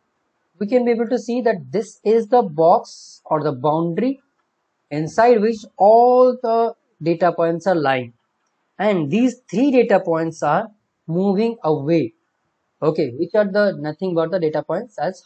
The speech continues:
hundred, one twenty, and one thirty, as you can be able to see, and rest all are inside this simple box. Okay, so this is how we can be able to decide the outlier and detect the outlier using the box plot also.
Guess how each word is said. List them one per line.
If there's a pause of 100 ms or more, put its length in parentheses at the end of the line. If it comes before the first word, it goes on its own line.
hundred, (320)
one
twenty,
and
one
thirty,
as
you
can
be
able
to
see, (340)
and
rest
all
are
inside
this (460)
simple
box. (640)
Okay, (280)
so (140)
this
is
how
we
can
be
able
to (500)
decide
the (800)
outlier
and
detect
the
outlier
using
the
box
plot
also.